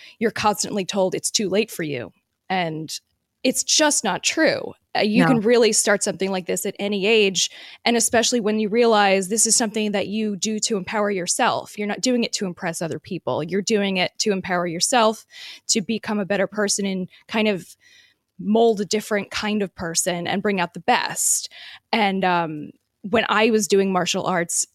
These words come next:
Speaker 1: exactly what you said, you're learning a skill. I hated running. I hate machines. But when I'm learning how to do these skills that I learn in your videos, but also these classes that I took,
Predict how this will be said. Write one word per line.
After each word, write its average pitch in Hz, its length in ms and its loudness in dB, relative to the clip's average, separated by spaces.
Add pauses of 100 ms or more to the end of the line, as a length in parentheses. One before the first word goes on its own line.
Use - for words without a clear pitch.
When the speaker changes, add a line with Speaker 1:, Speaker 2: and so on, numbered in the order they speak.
Speaker 1:
exactly 208 460 0
what 185 160 -2
you 190 80 -2
said, 220 320 2
you're 190 100 -2
learning 202 360 0
a 170 40 -2
skill. - 540 2
I 185 140 -2
hated 214 440 0
running. 170 520 -4 (160)
I 202 140 0
hate 226 380 -4
machines. 214 1000 0
But 208 420 0
when 226 220 0
I'm 214 260 0
learning 208 420 -2
how 175 440 -4 (380)
to 190 100 -4
do 226 200 0
these 190 220 0
skills 240 440 4
that 196 280 0
I 196 160 2
learn 196 240 0
in 196 120 -4
your 202 140 0
videos, 202 460 2
but 214 80 -4
also 190 320 -2
these 170 300 -8
classes 262 440 -2
that 185 120 -2
I 170 80 -2
took, 180 260 -6